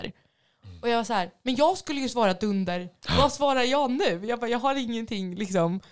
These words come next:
Speaker 1: Dunder
Speaker 2: Jag har ingenting
Speaker 1: gånger två.
Speaker 2: att, jag bara, "Dun-, eh, ja, men exakt. Dunder. Eh, ja." Men jag överanvänder
Speaker 1: Mm.
Speaker 2: dunder och fruktansvärt.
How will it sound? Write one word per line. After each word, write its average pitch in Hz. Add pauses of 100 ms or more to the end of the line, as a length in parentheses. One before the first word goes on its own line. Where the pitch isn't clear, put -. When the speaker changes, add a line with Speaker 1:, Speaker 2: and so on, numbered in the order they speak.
Speaker 1:
Dunder 135
Speaker 2:
Jag 262
har 247
ingenting 233
Speaker 1:
gånger 208
två. -
Speaker 2:
att, -
jag 269
bara, 269
"Dun-, 254
eh, 254
ja, 277
men 240
exakt. 262 (120)
Dunder. 247 (240)
Eh, 233
ja." 226 (340)
Men 233
jag -
överanvänder 202
Speaker 1:
Mm. 165
Speaker 2:
dunder 202
och 165
fruktansvärt. -